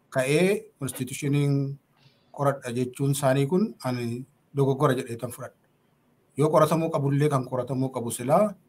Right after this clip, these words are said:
mana maree federeeshiniitiin ture. Manni maree federeeshinii immoo yeroo ammaa kana naannoo tokko of keessaa hin qabu, naannoo Tigraayin of keessaa hin qabu, innumtuu sa'aatii kanatti tu nan godha jedhe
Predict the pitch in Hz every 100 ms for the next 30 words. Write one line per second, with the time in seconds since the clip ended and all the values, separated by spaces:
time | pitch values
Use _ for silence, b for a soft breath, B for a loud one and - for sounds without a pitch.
0 | _ _ 131 139 143 135 139 107 104 -
1 | 107 107 104 107 - _ _ _ _ _
2 | _ - 147 180 170 165 147 135 135 139
3 | 143 156 165 151 143 143 143 151 214 233
4 | _ _ _ _ _ 131 165 175 170 139
5 | 131 - 135 131 113 107 98 104 123 123
6 | 120 113 117 117 - 127 147 147 170 180
7 | 190 175 175 180 196 202 180 156 160 151
8 | 151 156 143 156 151 147 160 139 135 170